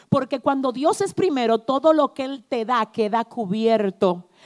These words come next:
Las bendiciones que Dios da no pueden estar por encima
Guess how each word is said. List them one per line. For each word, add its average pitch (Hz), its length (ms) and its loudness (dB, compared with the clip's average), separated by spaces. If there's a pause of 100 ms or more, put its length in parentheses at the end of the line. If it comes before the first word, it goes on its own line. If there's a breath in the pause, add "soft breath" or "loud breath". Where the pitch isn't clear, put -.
(180 loud breath)
Las 277 360 0
bendiciones 294 800 0
que 330 160 2
Dios 320 300 4
da 208 220 0
no 226 260 -4
pueden 262 340 -4
estar 247 540 -6
por 240 180 -6
encima 220 840 -6